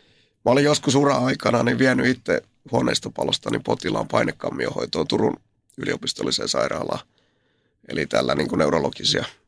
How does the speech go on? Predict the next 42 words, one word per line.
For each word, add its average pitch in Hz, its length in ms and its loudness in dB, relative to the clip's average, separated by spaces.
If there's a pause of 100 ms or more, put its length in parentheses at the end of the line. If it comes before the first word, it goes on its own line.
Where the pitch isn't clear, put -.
(240)
vaurioita 73 440 0
yrittää - 400 -2
estää, - 340 0
niin, - 160 -8 (880)
niin - 100 -2
tota, - 260 0
mulla 104 220 0
oli 117 120 2
jotenkin - 340 0
jäänyt - 240 2
se, - 100 2
että - 160 -4
viedäänköhän - 460 2
mutkin - 280 -2
sinne - 280 -2
Turkuun. - 540 0
Ja - 60 -8 (180)
sit - 180 -20
mä - 160 0 (100)
niinku - 260 -2
unissanikin - 560 0
näin, - 200 -2
että - 200 -14
mä - 100 -6
oon - 100 2
hoidettavana - 540 0
Turussa, - 400 0 (560)
mikä - 180 0
nyt - 140 0
savolaispojalle 67 840 2
olisi 65 200 0
aika, - 220 0 (580)
<laughs> 659 600 0
aika - 220 2
niinku - 340 2 (120)
traumaattista - 840 2
ja - 120 2
sinänsä, 127 440 2
että - 220 0
joutuu - 380 0
Turkuun. 120 480 -2
Mutta - 240 -16